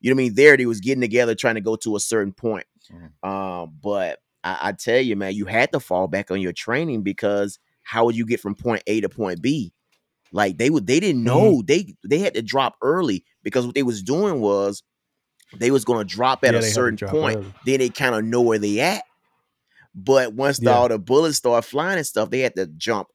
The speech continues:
Speaker 1: early.
Speaker 2: Mm.
Speaker 1: So they didn't know where the hell they
Speaker 3: Yeah.
Speaker 1: was at. So that was a, that was a, that was a big deal right there, man. Um, and then he ended up his, they couldn't find his, the, the character, they couldn't find his C O. So then he had to become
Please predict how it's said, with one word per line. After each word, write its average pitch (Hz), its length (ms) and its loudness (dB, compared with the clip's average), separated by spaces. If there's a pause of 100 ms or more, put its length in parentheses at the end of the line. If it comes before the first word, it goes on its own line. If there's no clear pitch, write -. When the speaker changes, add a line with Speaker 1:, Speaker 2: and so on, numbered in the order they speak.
Speaker 1:
early. 156 500 2 (540)
Speaker 2:
Mm. 87 100 -20
Speaker 1:
So 104 140 -2
they 101 140 -2
didn't 202 240 6
know 170 120 8
where 117 140 4
the 92 120 -2
hell 98 200 0
they 87 60 -4
Speaker 3:
Yeah. 85 60 -4
Speaker 1:
was 85 180 -6
at. - 160 -6 (520)
So 107 160 2
that 123 140 8
was 143 140 6
a, 98 160 0
that 104 180 4
was 123 160 4
a, 107 100 0 (120)
that 101 120 4
was 120 140 0
a 98 60 -4
big 90 240 -4
deal 98 200 -2
right 95 220 -4
there, 95 160 -2
man. 87 340 -6
Um, 80 300 -10
and 104 140 -8
then 127 160 0
he 127 220 -2
ended 117 160 0
up 107 40 -4
his, 117 260 -2
they 107 80 -2
couldn't 117 240 2
find 104 240 0
his, 107 280 -4 (420)
the, 98 160 -2
the 95 100 -4
character, 127 400 4
they 101 60 2
couldn't 117 220 2
find 107 180 2
his 95 100 -6
C 107 220 -2
O. 123 300 6
So 101 160 -2
then 104 140 -2
he 127 200 -4
had 131 160 2
to 95 60 -16
become 95 520 -4